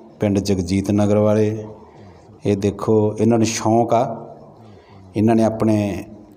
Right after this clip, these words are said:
ਘਰ ਦੇ ਵਿੱਚ ਵੀ ਛੋਟੀ ਜਿਹੀ ਬਗੀਚੀ ਲਾ ਰੱਖੀ ਹੈ, ਜਿਹਦੇ ਵਿੱਚ ਕੁਛ ਹਵਾਦਾਰ ਪੌਦੇ ਆ, ਫਲਦਾਰ ਪੌਦੇ ਆ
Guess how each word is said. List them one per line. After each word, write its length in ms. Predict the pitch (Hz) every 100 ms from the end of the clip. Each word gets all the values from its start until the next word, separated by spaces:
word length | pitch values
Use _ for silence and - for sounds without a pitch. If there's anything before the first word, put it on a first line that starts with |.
| -
ਘਰ 200 | 117 95
ਦੇ 180 | - 101
ਵਿੱਚ 280 | 104 - 110
ਵੀ 380 | 110 104 98 - - - - - -
ਛੋਟੀ 320 | 107 104 110
ਜਿਹੀ 180 | 98 104
ਬਗੀਚੀ 500 | 98 95 101 98 107
ਲਾ 180 | 107 98
ਰੱਖੀ 320 | 95 - 107
ਹੈ, 60 |
ਜਿਹਦੇ 280 | 104 104 110
ਵਿੱਚ 500 | 107 98 - 104 90 - - -
ਕੁਛ 220 | 107 - 101 101 - - - - - - 98
ਹਵਾਦਾਰ 420 | 104 104 107 104
ਪੌਦੇ 380 | - 104 95 107
ਆ, 60 |
ਫਲਦਾਰ 500 | 101 104 101 98 107
ਪੌਦੇ 380 | - 104 87 104
ਆ 100 | 110